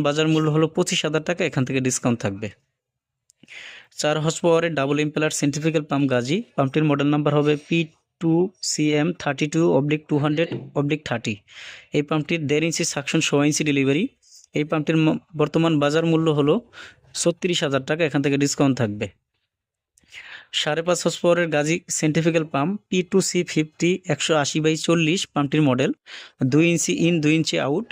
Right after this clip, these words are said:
এই পাম্পটির বর্তমান বাজার মূল্য হলো পঞ্চান্ন হাজার টাকা। যাদের, আহ, দশতলা, এগারোতলা বিল্ডিং, তারা এই পাম্পটি ব্যবহার করবেন। সাড়ে সাত হর্স পাওয়ারের ডাবল ইম্পেলার গাজী সেন্ট্রিফিউগাল পাম্প,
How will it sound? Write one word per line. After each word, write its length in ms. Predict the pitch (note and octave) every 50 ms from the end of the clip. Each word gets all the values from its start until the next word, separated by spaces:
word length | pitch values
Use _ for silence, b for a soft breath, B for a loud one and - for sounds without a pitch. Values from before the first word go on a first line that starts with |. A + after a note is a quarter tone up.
| -
এই 140 | - D3+ D#3
পাম্পটির 340 | D3+ - D#3 D#3+ D3 E3 D#3
বর্তমান 380 | C#3+ D3+ D3+ - E3+ E3 E3 D#3+
বাজার 260 | D3 C#3+ C#3+ D3+ D#3 D#3+
মূল্য 180 | D#3+ D#3+ D#3 D#3
হলো 160 | D3+ D3+ D3+
পঞ্চান্ন 440 | D3+ - D#3+ D#3 - - E3 D#3+ D#3+ D3
হাজার 240 | C#3+ C3 C3 B2+ B2
টাকা। 240 | - D3 C#3+ - G#3+ F3
যাদের, 320 | C#3 C3+ C3+ C3 C#3 D3
আহ, 560 | - - - - - - - - - - C#3 C3+
দশতলা, 500 | C3 D3 D3+ D#3 - - - D#3 D3+ D3+
এগারোতলা 400 | D3+ D3+ D#3 D3 - D#3+ D3+ D3+
বিল্ডিং, 320 | D3 C#3+ C#3+ D#3+ F#3 G3+
তারা 200 | F#3 - D3 C3
এই 80 | C3 C3
পাম্পটি 300 | C3 C3+ C3+ B2+ C3+ B2+
ব্যবহার 300 | B2 B2+ A#2+ A#2 A2+ A2+
করবেন। 300 | - A2+ G#2+ G2 G#2 A2 - _ _ _ _ _ _ _ _ _ _ _ _ _ _ _ _ _ _ _ _ _ _ B B B B B B B
সাড়ে 300 | - - - D3+ D3+ D#3+
সাত 200 | - - E3 F3
হর্স 160 | E3 E3+ -
পাওয়ারের 320 | - F3+ E3+ E3+ F3 F3 E3 D#3
ডাবল 240 | C#3 C#3+ C#3 C#3+ C#3+
ইম্পেলার 320 | D3+ D3+ D3 D#3+ D#3+ D#3+ D3+
গাজী 240 | C#3 C3+ C3+ C#3 D3+
সেন্ট্রিফিউগাল 540 | D3 - C#3 C3+ C3+ D3 D#3+ E3 D#3+ D#3 D3
পাম্প, 260 | D3 - B2+ C#3 E3